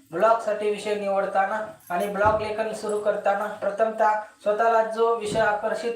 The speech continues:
करतो आणि ज्यामध्ये स्वयंस्फूर्तीने, इकडे लक्ष द्या रे बाबा तुम्ही, मी टाइमपाससाठी आलेलो नाही. बघा, तुमची परीक्षा जी आहे तुमची जवळ आलेली आहे,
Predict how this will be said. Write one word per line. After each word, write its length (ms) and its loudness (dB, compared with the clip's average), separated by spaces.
करतो 480 -2
आणि 200 0
ज्यामध्ये 480 4
स्वयंस्फूर्तीने, 800 0
इकडे 280 0
लक्ष 180 0
द्या 240 2
रे 80 4
बाबा 300 4
तुम्ही, 260 0
मी 280 0
टाइमपाससाठी 640 0
आलेलो 360 2
नाही. 380 0
बघा, 600 2
तुमची 240 -2
परीक्षा 480 0
जी 160 0
आहे 380 2
तुमची 260 -2
जवळ 300 4
आलेली 340 2
आहे, 200 2